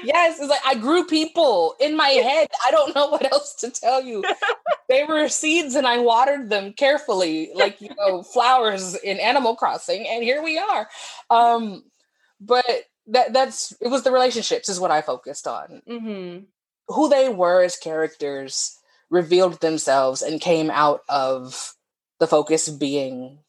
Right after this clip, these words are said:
Speaker 1: their relationships to each other and with themselves, 'cause Alice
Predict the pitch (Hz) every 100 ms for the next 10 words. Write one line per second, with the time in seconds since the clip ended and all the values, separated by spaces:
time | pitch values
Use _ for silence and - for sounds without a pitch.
0 | _ 147 143 143 143 143 - 135 - -
1 | - - _ _ _ _ - 220 220 202
2 | 190 - 185 220 262 269 269 - 185 202
3 | 220 214 208 190 202 202 190 - 202 151
4 | - 160 143 151 196 214 - -